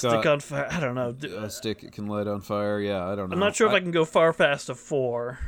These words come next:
Speaker 2: What was it? It was a three last
Speaker 1: It was a,
Speaker 2: time? Yeah,
Speaker 1: it was
Speaker 2: I
Speaker 1: a
Speaker 2: don't think
Speaker 1: three.
Speaker 2: that we really have any cause to bump it up more than, more than one point.
Speaker 1: Yeah.
Speaker 2: I'm not
Speaker 1: Does
Speaker 2: even
Speaker 1: have
Speaker 2: sure that that's totally necessary.
Speaker 1: It does have the same two little sharp teeth.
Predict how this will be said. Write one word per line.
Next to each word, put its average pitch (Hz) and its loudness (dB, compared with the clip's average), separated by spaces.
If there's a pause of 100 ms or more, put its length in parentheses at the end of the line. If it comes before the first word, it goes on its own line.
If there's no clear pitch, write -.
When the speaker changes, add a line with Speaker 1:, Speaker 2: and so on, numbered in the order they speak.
(200)
Speaker 2:
What 123 0
was 139 2
it? - -4
It 117 -4
was 110 -2
a 104 -6
three 127 0
last 139 2
Speaker 1:
It - 0
was 151 -4
a, - 2
Speaker 2:
time? 156 0
Yeah, 110 2
Speaker 1:
it 110 2
was 117 2
Speaker 2:
I 143 4
Speaker 1:
a - 4
Speaker 2:
don't 151 0
think 175 0
Speaker 1:
three. 156 0
Speaker 2:
that 123 0
we 120 -2
really 113 0
have 104 -2
any 98 -6
cause 95 -4
to 98 -8
bump 90 -6
it 90 -6
up 90 -6 (140)
more 87 -8
than, 87 -12
more 95 -8
than 90 -10
one 90 -8
point. 87 -12 (260)
Speaker 1:
Yeah. 123 -8 (380)
Speaker 2:
I'm 110 -8
not 107 -2
Speaker 1:
Does 92 0
Speaker 2:
even 101 2
Speaker 1:
have 92 0
Speaker 2:
sure 95 -4
that 85 -8
that's 87 -8
totally 87 -6
necessary. 92 -12 (480)
Speaker 1:
It 156 -8
does 190 -2
have 180 2
the 160 -8
same 156 0
two 156 -4
little 147 -2
sharp 139 -2
teeth. - -10